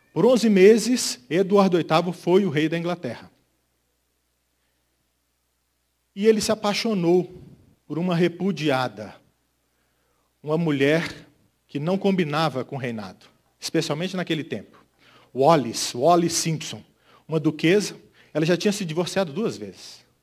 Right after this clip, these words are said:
E Edward se apaixonou por ela. Não combinava o rei da Inglaterra se relacionar com esse tipo de mulher. E começou as conversas.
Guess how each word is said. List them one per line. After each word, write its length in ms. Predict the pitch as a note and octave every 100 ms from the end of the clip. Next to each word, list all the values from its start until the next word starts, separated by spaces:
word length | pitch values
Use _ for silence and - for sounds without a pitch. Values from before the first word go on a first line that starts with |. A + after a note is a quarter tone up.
| _ _ _ _ _ _ _ _ _ _ _ _ _
E 140 | - C#3+
Edward 340 | D#3 D#3+ E3+
se 60 | -
apaixonou 460 | D#3+ D#3+ E3 D#3
por 160 | D#3 D#3+
ela. 180 | G#2+ F#2 - _ _ _ _ _
Não 140 | - D3+
combinava 800 | D#3 G3+ G#3 E3 F3+ D#3 G#2+ G2
o 120 | C#3+
rei 180 | B2 C#3+
da 100 | C3+
Inglaterra 640 | B2 A2 - C3+ C#3+ G#2+ - _ _
se 160 | -
relacionar 600 | D3 D3+ D3 D#3+ D3+ C3
com 100 | C3
esse 220 | D3 - F#3+
tipo 340 | - D#3+ D#3+
de 100 | D3
mulher. 360 | G3 C#3+ - - _ _ _ _ _ _ _ _ _ _ _ _ _ _ _ _ _ -
E 240 | C#3+ G#3
começou 760 | G#3+ B2+ B2 - D3 A#2+ F#2+ - - _ _
as 140 | A#2
conversas. 760 | - C#3 B2 F3 - - - -